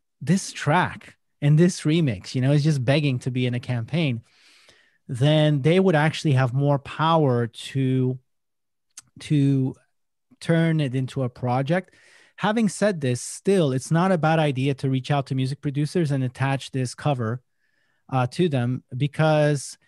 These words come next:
just by the nature of the magic of that cover, they're gonna be like, "Man, great idea. This, this guy, I'm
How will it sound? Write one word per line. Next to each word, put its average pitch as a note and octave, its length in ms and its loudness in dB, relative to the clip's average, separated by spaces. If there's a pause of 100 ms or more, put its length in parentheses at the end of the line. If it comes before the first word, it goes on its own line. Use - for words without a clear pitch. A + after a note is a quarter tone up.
(400)
just F3+ 360 -2
by F3 160 2
the D#3+ 120 2
nature D#3 560 0
of B2+ 180 -2
the C#3 80 -2
magic C3 540 -2
of B2 140 -6
that C3 180 -2
cover, E3 480 -2 (480)
they're C#3 100 0
gonna D3 200 0
be C3+ 120 0
like, B2+ 420 -2 (120)
"Man, B2 520 -2 (380)
great C#3+ 240 0
idea. D#3 560 0 (340)
This, C#3 340 -4
this C3 240 -4
guy, C#3 460 -2
I'm A#2 160 -6